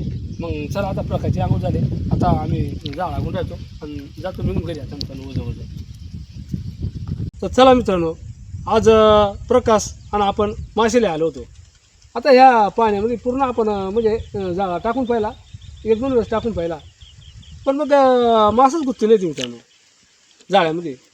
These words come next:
मग आता मासा नसतीलच, असतील एखादा अर्ध, पण मग ते काय एवढं म्हणजे, अं,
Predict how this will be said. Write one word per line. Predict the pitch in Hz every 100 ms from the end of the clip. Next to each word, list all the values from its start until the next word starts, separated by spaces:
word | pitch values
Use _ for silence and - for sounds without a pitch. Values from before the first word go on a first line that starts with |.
| -
मग | 190
आता | 240 262 240 208 185 175
मासा | 240 226
नसतीलच, | 269 262 277 247 - -
असतील | 247 302 277
एखादा | 233 240 214
अर्ध, | 226
पण | 220 208
मग | 185
ते | 165 180 147
काय | 190 180
एवढं | 220 220
म्हणजे, | 196 190
अं, | 208 - 196 180 170 156 151